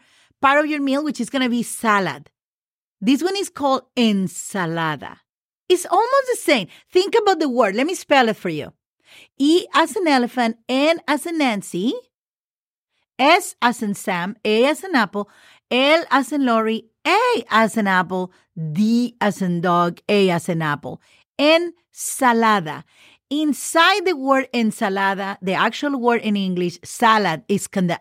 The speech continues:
in the word. Can you see that? You have E N and then salad, and then you just put an A at the end. Okay, so that's gonna help you remember how to say it. Eh, salad,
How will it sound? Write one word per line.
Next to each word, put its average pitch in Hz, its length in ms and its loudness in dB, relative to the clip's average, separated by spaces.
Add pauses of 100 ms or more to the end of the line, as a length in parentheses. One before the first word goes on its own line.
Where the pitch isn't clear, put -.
in 196 460 2 (380)
the 185 120 2
word. 165 380 0 (160)
Can 208 160 2
you 202 80 2
see 240 220 -2
that? 247 340 2 (720)
You 233 160 6
have 196 240 4
E 294 160 0
N 269 380 2
and 190 160 -2
then 170 220 -6 (1200)
salad, 214 1080 2
and 202 100 2
then 190 140 -2
you 185 160 0
just - 140 -4
put 190 160 -2
an 175 240 -4
A 190 220 0
at 156 120 -6
the 143 80 -10
end. 165 400 -14 (640)
Okay, 220 300 0
so 226 140 0
that's 269 260 0
gonna 392 180 -4
help 349 260 0
you 349 80 2
remember 277 680 2 (240)
how 254 180 0
to 240 100 4
say 196 540 0
it. 76 180 -14 (920)
Eh, 202 280 0 (100)
salad, 269 640 2